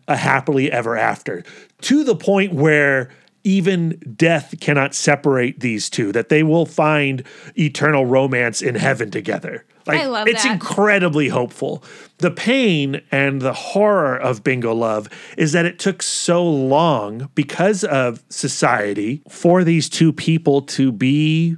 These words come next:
Speaker 1: who they truly are.
Speaker 2: Together.
Speaker 1: Together. Yes. And as such, Bingo Love feels incredibly unique,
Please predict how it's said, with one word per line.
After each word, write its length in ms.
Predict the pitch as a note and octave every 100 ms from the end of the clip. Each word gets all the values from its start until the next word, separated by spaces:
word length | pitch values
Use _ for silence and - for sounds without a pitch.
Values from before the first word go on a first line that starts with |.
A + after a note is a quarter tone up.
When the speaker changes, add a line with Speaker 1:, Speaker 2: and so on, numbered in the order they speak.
| -
Speaker 1:
who 340 | - D3+ F3 F3
they 220 | D#3+ F3+
truly 500 | - F3 G3 G#3 A3
are. 500 | E3 A3 G2+ - -
Speaker 2:
Together. 640 | - B3+ B3 D4 G#3 E3 G3+
Speaker 1:
Together. 640 | D#3+ C3+ G3+ D#3+ F#2+ G2 _ _ _ _ _
Yes. 540 | D#3+ A#2 - - - - - - - - _ -
And 460 | F3 F3 F3 F3 -
as 280 | E3+ A#3 A3
such, 540 | - C#3 C3 - - _ _ _
Bingo 340 | E3 F#3 F3 D#3+
Love 400 | C#3 C3+ C3 A2+
feels 760 | - D#3 D3 A#2+ A2 G#2+ - -
incredibly 680 | D3 A#2+ - C3+ C#3 C3 C3
unique, 800 | A#2+ A2 A2+ G#2+ C3 A2+ F2+ -